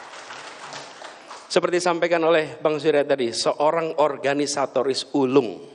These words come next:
yang rekam jejaknya panjang, bukan dadakan. Beliau dimulai dari panjang. Mulai dari di Jogja, aktivis P M I I, ketua P M I I,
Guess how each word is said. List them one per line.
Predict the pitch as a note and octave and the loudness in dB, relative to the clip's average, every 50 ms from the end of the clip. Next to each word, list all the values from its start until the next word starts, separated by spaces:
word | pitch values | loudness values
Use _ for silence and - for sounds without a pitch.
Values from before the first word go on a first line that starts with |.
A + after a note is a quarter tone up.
| - - - - - - - - - - _ | -20 -20 -20 -20 -20 -20 -20 -20 -20 -20 _
yang | - D3 D3 C3+ C3 | 0 0 2 2 2
rekam | D3+ F#3 G3+ - - G3 F3+ F3 F3 E3+ | 0 0 0 0 0 0 0 0 0 -2
jejaknya | - - D3 F3+ E3+ E3+ E3+ F#3+ F#3 | -2 2 2 2 2 2 2 0 0
panjang, | E3+ - - - G#3+ G3+ G3+ G3+ G3+ G3+ G3 F#3+ F3+ G3+ F3+ D3+ C3 G#2+ F2+ F#2 - - - - - - - - - _ - | 0 -2 -2 0 2 2 4 2 2 0 0 2 4 4 4 2 0 -4 -6 -10 -16 -20 -20 -20 -20 -20 -20 -20 -10 _ 4
bukan | F#3+ A3 A3 G#3+ A3 G#3 G3 G3 G3+ | 6 6 6 4 2 2 2 2 2
dadakan. | G3+ G3+ G3 G3 F#3 G#3+ G3 F3 - G#3 A3+ G#3+ F3 C3 - - - - - - - - - - - - - - - - - | 2 2 2 4 4 4 4 4 2 2 2 2 2 0 -6 -12 -16 -18 -20 -20 -20 -20 -20 -20 -20 -20 -20 -20 -10 -4 -2
Beliau | G#3 G3+ G#3+ A3 A3 G#3+ | -2 4 6 6 6 6
dimulai | G#3 G#3+ G#3+ G#3+ G#3+ A3 A3 A3+ G#3 F#3 | 4 2 4 4 4 4 2 0 0 2
dari | G3 G3+ G3 | 2 2 2
panjang. | - A3 A3 A3 A3+ A3 G3+ G3+ D3+ A#2 G2 F2+ - - - - - - - - - - - - - - - - | 2 2 4 4 4 4 4 4 2 0 -2 -8 -10 -12 -12 -12 -12 -12 -12 -12 -12 -12 -12 -12 -12 -8 0 2
Mulai | D3 E3+ F3 F3+ F#3 F#3+ G3 F#3+ G3+ G3+ G3 | 4 4 6 6 6 6 6 6 4 4 4
dari | F#3+ F3+ F3+ F#3 F#3+ F#3 | 4 4 4 4 4 2
di | F3+ F3 | 2 2
Jogja, | E3 F3 F3+ F3+ F3 E3 G3 G3 F#3+ F3+ | 4 4 4 4 4 4 4 4 4 2
aktivis | E3+ E3 - - F3+ E3+ F#3+ F3+ - | 0 -2 0 -2 0 2 2 2 2
P | - - | 2 4
M | E3+ F3 E3 E3+ E3+ | 4 4 4 2 2
I | |
I, | G3 E3+ D3 B2 | 2 2 2 2
ketua | - F#3+ F#3+ - G3 G3 F#3 F#3 | 2 0 2 4 4 4 4 4
P | F#3+ E3+ D3+ D#3 | 4 2 2 4
M | D#3 | 4
I | D3 D3+ | 4 4
I, | E3 E3+ E3 C3 G2+ - | 4 4 4 2 -2 -6